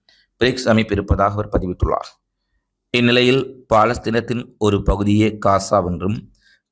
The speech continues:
காசாவையும் பாலஸ்தீனத்தையும் பிரிக்க முடியாது என பிரிக்ஸ்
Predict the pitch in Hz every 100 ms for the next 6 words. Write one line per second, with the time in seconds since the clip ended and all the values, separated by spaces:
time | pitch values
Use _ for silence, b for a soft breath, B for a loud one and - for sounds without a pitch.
0 | 117 120 - 131 131 131 107 107 104 107
1 | 104 107 110 110 98 95 95 95 98 98
2 | 92 104 - 104 98 - -